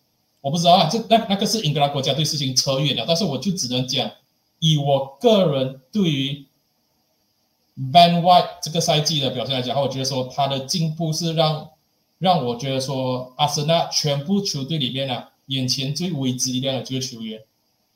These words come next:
我就说他，他这个赛季他的进步，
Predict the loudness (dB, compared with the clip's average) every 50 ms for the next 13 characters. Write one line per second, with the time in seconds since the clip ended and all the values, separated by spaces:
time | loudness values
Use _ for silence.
0 | _ _ _ _ _ _ _ _ _ _ _ _ -8 -4 -2 0 0 0 0 0
1 | -2 -2 -2 -2 -2 -2 -2 -2 -6 -4 -2 -2 2 2 2 2 2 0 -4 -4
2 | -2 0 0 0 0 -4 -6 -6 -4 -2 -2 -4 -4 -4 -8 -8